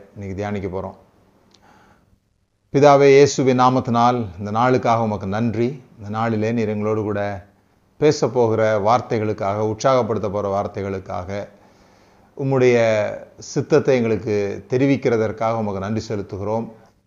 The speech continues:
ஆண்டவரே, உம்முடைய வார்த்தையினாலே நாங்கள் பலப்பட்டு, உம்முடைய வார்த்தையினாலே நாங்கள் பாதுகாப்பை உணர்ந்து, தைரியப்பட்டு, இந்த உலகத்திலே உண்டாகிற எல்லா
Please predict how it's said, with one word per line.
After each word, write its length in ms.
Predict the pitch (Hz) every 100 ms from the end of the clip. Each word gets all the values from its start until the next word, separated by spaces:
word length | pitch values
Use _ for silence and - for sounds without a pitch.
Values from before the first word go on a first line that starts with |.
| _ -
ஆண்டவரே, 320 | 127 127 131
உம்முடைய 520 | 131 120 110 107 101 92 - - -
வார்த்தையினாலே 680 | 131 127 127 120 110 110 117
நாங்கள் 520 | 107 95 92 87 - _ 95
பலப்பட்டு, 640 | 117 135 135 104 - 107
உம்முடைய 200 | 117 104 98
வார்த்தையினாலே 920 | 117 120 120 110 101 98 101 104 104
நாங்கள் 260 | 92 95 92
பாதுகாப்பை 560 | - 123 143 120 113 110
உணர்ந்து, 440 | 101 98 92 92 92
தைரியப்பட்டு, 840 | 101 127 131 101 101 82 95 - _ _ _ _ _ _ _ _
இந்த 180 | - 113
உலகத்திலே 500 | 117 139 139 - 120
உண்டாகிற 580 | 123 120 123 123 117 113
எல்லா 360 | 107 123 143